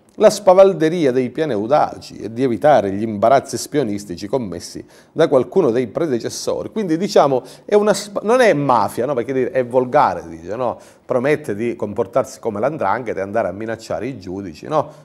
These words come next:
Chiedendo, insomma, di non fare il loro mestiere per non ricorrere in ritorsioni violente, tipiche degli assassini. Detta così, pare brutto. Allora, è una spavalderia, come dire, "Abbiamo bevuto un bicchiere di troppo, andiamo a minacciare il giudice, yuhu!" Eh, una cosa alla Fantozzi, alla Filini, capite? Non è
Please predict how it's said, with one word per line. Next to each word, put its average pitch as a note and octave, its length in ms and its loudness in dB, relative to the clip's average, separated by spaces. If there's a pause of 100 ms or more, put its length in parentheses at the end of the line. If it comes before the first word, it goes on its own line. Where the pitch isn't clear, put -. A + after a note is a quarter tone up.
Chiedendo, A2+ 580 -2
insomma, - 300 -16
di G#2 120 -10
non G#2 220 -10
fare F#2+ 320 -2
il F#2 60 -10
loro G#2+ 200 -6
mestiere F#2 420 -8
per B2 140 -4
non F#2+ 340 -8
ricorrere F#2 500 -8
in B2 100 -2
ritorsioni G2 540 -10
violente, F#2 480 -8
tipiche G2 360 -10
degli F#2 180 -8
assassini. G#2 520 -10 (260)
Detta A#2+ 280 -2
così, C3+ 600 -4 (460)
pare A#2 220 0
brutto. C3 440 0
Allora, G#3 340 4 (280)
è - 80 -6
una A3 120 2
spavalderia, G3 840 2
come F#3+ 180 2
dire, E3 180 4
"Abbiamo F#3 280 2
bevuto G3 260 4
un F#3 100 -4
bicchiere F3+ 340 0
di E3+ 100 2
troppo, F3 480 6
andiamo A3 280 4
a G#3 40 4
minacciare G3+ 480 2
il F3+ 100 -2
giudice, F3 560 -2
yuhu!" A3+ 640 2
Eh, G#3 120 6
una E3 100 2
cosa F3+ 200 4
alla F3 120 4
Fantozzi, E3 580 4
alla C3 140 0
Filini, C#3 400 -4
capite? C3+ 400 -4
Non D3+ 160 -2
è - 140 -6